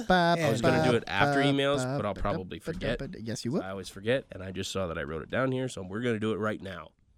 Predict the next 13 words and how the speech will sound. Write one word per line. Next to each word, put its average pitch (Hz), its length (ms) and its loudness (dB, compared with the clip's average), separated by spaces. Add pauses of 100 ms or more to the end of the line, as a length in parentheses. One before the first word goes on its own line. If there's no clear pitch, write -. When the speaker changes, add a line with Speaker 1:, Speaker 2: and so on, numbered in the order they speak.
(600)
Speaker 3:
It's 113 300 2
pretty 240 380 4
much 262 280 6
the 123 100 -2
same 110 260 2
categories 95 580 0
as 92 140 -10
last 92 340 -6
year 92 100 -12
and 90 100 -14
the 98 40 -12
year 95 120 -12
before. 92 460 -10